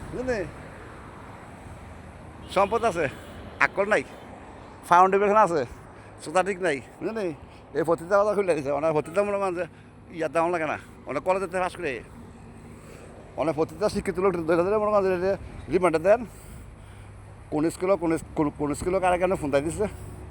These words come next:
কে কার লগে চুদবো, বুঝলি? আহ,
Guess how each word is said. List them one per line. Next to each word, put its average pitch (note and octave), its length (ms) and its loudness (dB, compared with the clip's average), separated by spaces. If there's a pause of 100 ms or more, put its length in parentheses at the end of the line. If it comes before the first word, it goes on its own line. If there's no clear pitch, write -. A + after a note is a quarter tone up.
(540)
কে E3 100 4
কার D#3 200 6
লগে E3+ 160 4 (260)
চুদবো, D3 280 0 (340)
বুঝলি? F#3+ 260 -2
আহ, A2 1400 2